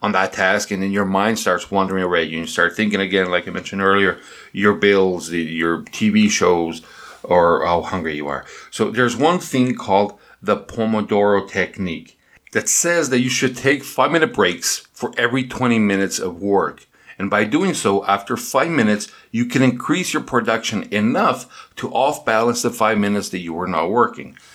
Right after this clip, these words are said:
So you, there's even an app that you can download, a Pomodoro app.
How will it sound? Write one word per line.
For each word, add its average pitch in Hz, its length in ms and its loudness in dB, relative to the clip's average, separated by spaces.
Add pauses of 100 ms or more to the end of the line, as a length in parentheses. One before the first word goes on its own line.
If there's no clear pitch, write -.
(600)
So 101 360 2
you, 113 240 0
there's 120 200 2
even 151 180 0
an 101 180 2
app 113 480 0
that 98 320 -4
you 104 140 0
can 107 180 -6
download, 104 720 4
a - 80 -6
Pomodoro 107 1080 -2
app. 90 360 0